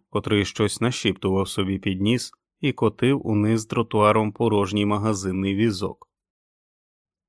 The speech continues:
Квиління чайки розрізало повітря, і Джек вирішив, що поговорить про свої переживання зі Спіді Паркером.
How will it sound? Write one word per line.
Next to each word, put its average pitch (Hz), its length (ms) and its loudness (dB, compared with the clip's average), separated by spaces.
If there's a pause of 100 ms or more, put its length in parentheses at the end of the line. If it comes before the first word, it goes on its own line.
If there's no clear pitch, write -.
Квиління 151 560 6
чайки 156 720 6
розрізало 113 640 4
повітря, 139 640 4
і 107 160 4
Джек 107 380 0
вирішив, 113 500 0
що 107 280 0
поговорить 101 680 0
про 107 140 -2
свої 110 260 2
переживання 101 720 2
зі 98 220 0
Спіді 107 380 -2
Паркером. 104 640 0